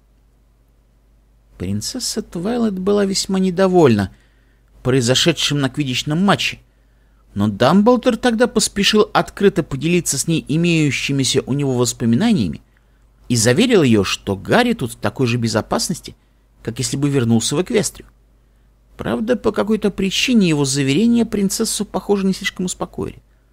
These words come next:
Скривившись и вздохнув, она пробормотала что-то явно нелестное о неведомых ему меткоискателях. Также Альбус собрался во время ближайшей встречи поделиться с принцессой Твайлайт информацией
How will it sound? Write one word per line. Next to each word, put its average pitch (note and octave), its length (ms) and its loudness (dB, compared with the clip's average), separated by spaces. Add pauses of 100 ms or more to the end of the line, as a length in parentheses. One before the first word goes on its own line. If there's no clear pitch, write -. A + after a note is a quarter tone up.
(320)
Скривившись E3+ 840 2
и A#2+ 60 -2
вздохнув, A#2 640 -2 (600)
она G#3 300 -2
пробормотала G3+ 720 2
что-то - 360 -2
явно G3 420 0
нелестное F3 760 2
о A#2+ 80 -4
неведомых E3 560 0
ему C#3 360 -2 (120)
меткоискателях. - 960 -4 (1500)
Также A#2+ 440 0
Альбус - 460 -4 (500)
собрался A3 640 -4
во G3 60 0
время G3 240 0
ближайшей E3+ 640 2
встречи - 580 -4
поделиться C#3 580 -6
с - 60 -8
принцессой D#3+ 640 -4
Твайлайт F3 540 -4
информацией D3 760 -6